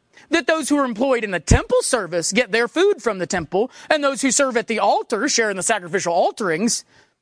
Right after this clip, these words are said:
And now he gives the New Testament spin on it, right? "In the same way, the Lord commanded that those who proclaim the gospel should get their living by the gospel."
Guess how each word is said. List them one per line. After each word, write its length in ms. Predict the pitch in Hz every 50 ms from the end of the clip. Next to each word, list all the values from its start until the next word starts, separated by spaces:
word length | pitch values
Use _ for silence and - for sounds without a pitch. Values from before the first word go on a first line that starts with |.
| _ _ _ _ _ _ _ _ _ _ _ _ _ _ _ _ _ _ _ _ _ -
And 60 | 180
now 100 | 226 294
he 80 | 339 240
gives 160 | 214 190 170
the 40 | 196
New 100 | 202 196
Testament 400 | 160 202 190 - 196 196 190 -
spin 160 | - 262 381
on 100 | 370 240
it, 80 | 143 -
right? 260 | 156 170 247 294 _ _ _ _ - - _ -
"In 220 | 277 254 254 247
the 100 | 240 240
same 600 | 226 - - 294 294 302 330 359 370 370 349 320
way, 360 | 311 320 320 285 226 214 220
the 180 | 202 185 220 220
Lord 640 | 226 226 226 247 294 320 349 370 370 381 370 262
commanded 840 | - - 330 330 302 294 302 349 403 440 359 190 185 147 135 131 - _ - - - -
that 180 | 254 254 - -
those 280 | 262 277 330 349 -
who 100 | - 294
proclaim 540 | 196 - 220 196 - - 240 254 285 311 320
the 60 | 320
gospel 580 | 226 254 226 214 202 - - - 147 143 139 - _ - -
should 340 | - - - 254 262 220 190
get 240 | 160 220 240 220 170
their 240 | 175 202 202 202 196
living 600 | 196 220 226 185 156 160 151 147 147 147 147 147 _ _ _ _ -
by 680 | 151 139 131 175 170 185 185 196 202 196 196 190 190 185 -
the 460 | 165 147 160 156 156 156 156 151 - _ _ _ _ -
gospel." 600 | - - - - - - - - - - 240 _